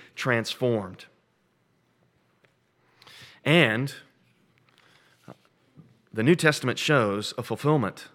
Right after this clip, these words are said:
of this. Maybe you've read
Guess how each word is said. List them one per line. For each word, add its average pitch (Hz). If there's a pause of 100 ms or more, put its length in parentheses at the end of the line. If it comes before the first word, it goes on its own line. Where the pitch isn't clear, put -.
(160)
of 98
this. - (880)
Maybe 143
you've 151
read 127